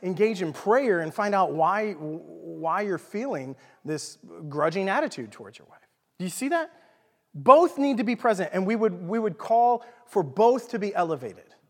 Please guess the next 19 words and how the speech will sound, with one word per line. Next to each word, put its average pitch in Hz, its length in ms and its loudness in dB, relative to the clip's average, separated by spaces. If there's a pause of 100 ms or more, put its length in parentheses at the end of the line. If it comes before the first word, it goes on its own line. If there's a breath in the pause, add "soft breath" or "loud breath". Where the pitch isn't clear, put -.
(680)
both 202 220 2
the 208 80 -2
inward 226 440 0
and 196 240 -2
the 190 120 -4
outward 165 400 0 (240 loud breath)
response 139 600 -6 (220 soft breath)
of 127 180 -10
love. 107 280 -14 (1600 soft breath)
When 196 180 2
our 208 120 8
affections 277 480 2
are 214 80 4
high, 190 320 6
but 185 120 -4
there's 185 200 -2
no 190 240 4
outward 196 380 2
action, 143 580 -4